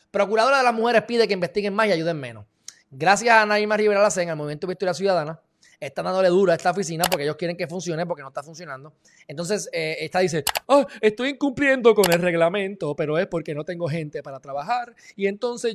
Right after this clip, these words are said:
yo lo que estoy haciendo es que atiendo a personas, a mujeres que tienen problemas y atendemos a las víctimas de delitos y a las, y a las mujeres que los patronos votaron, etcétera, etcétera. Y he dedicado a hacer eso y no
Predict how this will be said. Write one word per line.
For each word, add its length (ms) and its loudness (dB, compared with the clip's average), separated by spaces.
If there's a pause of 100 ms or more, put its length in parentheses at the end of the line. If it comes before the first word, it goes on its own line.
yo 200 0
lo 100 -4
que 80 -10
estoy 160 -4
haciendo 400 0
es 60 0
que 100 -4
atiendo 580 -2 (220)
a 140 -2
personas, 500 -4
a 40 -8
mujeres 360 -4
que 120 -10
tienen 220 -10
problemas 480 -6 (200)
y 120 -2
atendemos 600 0
a 20 0
las 160 2
víctimas 460 0
de 80 -4
delitos 480 -6 (180)
y 60 -4
a 80 4
las, 100 0 (280)
y 80 -2
a 40 2
las 100 2
mujeres 360 0
que 200 2
los 120 2
patronos 440 0
votaron, 600 2 (220)
etcétera, 440 -4
etcétera. 480 2 (160)
Y 140 -2
he 60 4
dedicado 340 4
a 40 6
hacer 180 2
eso 360 4
y 120 -6
no 340 0